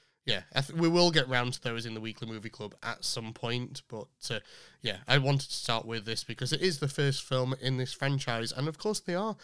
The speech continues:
thinking about producing another film. I know that there's been the controversy with, uh, Johnny Depp, uh, who may now not star in the next film, but, uh, yeah,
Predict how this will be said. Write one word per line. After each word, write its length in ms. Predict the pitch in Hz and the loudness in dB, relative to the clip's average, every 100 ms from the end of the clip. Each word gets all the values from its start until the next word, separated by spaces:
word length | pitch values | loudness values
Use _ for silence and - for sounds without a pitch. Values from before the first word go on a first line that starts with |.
| - - - | -20 -20 -20
thinking 480 | - 160 190 147 160 | -4 2 2 2 0
about 260 | 131 127 127 | 2 0 -2
producing 580 | 131 127 127 127 117 110 | -6 -2 -2 -2 -4 -6
another 380 | 110 117 123 | -6 -4 -4
film. 320 | 123 - 127 - - _ - | -4 -8 -14 -18 -20 _ 0
I 60 | 127 | 6
know 200 | 139 139 | 8 8
that 160 | 131 127 | 4 -2
there's 180 | 123 | -4
been 180 | - 113 | -4 -6
the 60 | 110 | -6
controversy 800 | - 110 - 107 104 - 110 98 | -8 -8 -6 -4 -4 -6 -8 -8
with, 500 | 95 95 98 - - | -10 -12 -14 -12 -8
uh, 200 | 101 98 | -8 -8
Johnny 300 | 113 107 104 | -6 -6 -6
Depp, 400 | 117 113 - - - - | -6 -6 -8 -16 -12 -12
uh, 380 | - - - | -12 -14 -10
who 260 | 123 110 104 - - - | -8 -8 -10 -16 -20 -6
may 320 | 123 123 123 | 2 4 4
now 260 | 117 117 117 | 4 4 4
not 260 | 113 113 | -2 -4
star 460 | - - 104 113 139 | -4 -4 -4 -4 -2
in 120 | 160 | -2
the 60 | 156 | -2
next 300 | 160 135 - | -2 -6 -8
film, 400 | - 160 180 180 - _ _ _ | -2 0 0 -4 -14 _ _ _
but, 440 | 127 120 - - | -2 -2 -4 0
uh, 120 | 131 110 | 2 2
yeah, 180 | 120 | -2